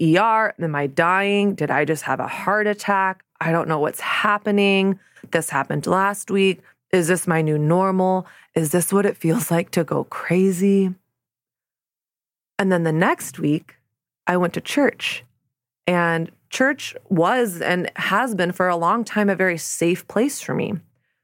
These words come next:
I'm standing there in the middle of worship, and it happens again. I can't see. I can't breathe. I feel this wave of dizziness come over me, and I stumble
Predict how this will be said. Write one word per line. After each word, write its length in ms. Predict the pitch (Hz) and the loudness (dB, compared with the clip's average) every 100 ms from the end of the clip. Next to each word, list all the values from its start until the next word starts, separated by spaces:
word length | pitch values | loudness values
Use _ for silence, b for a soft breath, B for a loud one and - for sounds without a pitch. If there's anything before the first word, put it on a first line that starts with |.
| _ _ _ _ | _ _ _ _
I'm 160 | 151 156 | -4 -2
standing 560 | - - 170 180 185 | -2 0 2 2 2
there 180 | 180 175 | 2 2
in 100 | 175 | 0
the 60 | 165 | 0
middle 280 | 156 156 143 | -2 0 -2
of 100 | 160 | 0
worship, 720 | 160 208 208 - 214 214 - _ _ _ | 2 2 0 0 0 0 -4 _ _ _
and 180 | 170 156 | 0 0
it 100 | - | -2
happens 840 | - - 190 196 202 196 196 185 - | -2 0 0 0 0 2 0 -2 -4
again. 600 | 165 165 147 123 - - - _ _ _ _ _ _ _ _ _ | -2 -2 -2 -4 -6 -10 -12 _ _ _ _ _ _ _ _ _
I 140 | 165 | -6
can't 320 | 165 - 151 - | -4 -4 -4 -4
see. 500 | - 220 220 214 208 B B - | 0 4 4 4 0 B B -4
I 100 | 156 | -4
can't 460 | - - - - | -4 -4 -4 -6
breathe. 640 | - 202 220 220 214 202 185 b b b b | 0 2 4 4 4 2 -2 b b b b
I 180 | 156 165 | -2 -2
feel 220 | 180 175 | 0 2
this 240 | 156 156 | 2 -2
wave 1000 | 156 151 156 185 196 214 220 226 214 208 B B - | -2 -2 2 4 4 4 4 2 2 -2 B B -4
of 400 | 175 165 160 - 175 | 0 2 0 -4 -8
dizziness 680 | 147 185 196 208 196 196 190 | 2 2 4 4 4 2 0
come 340 | - - 180 - | -4 0 0 0
over 380 | 175 180 180 180 | 2 2 2 2
me, 240 | 180 180 | 4 2
and 200 | - 160 | 2 2
I 100 | 156 | 0
stumble 880 | 151 - - - 190 190 196 196 190 | -2 -8 -10 -2 0 2 2 2 0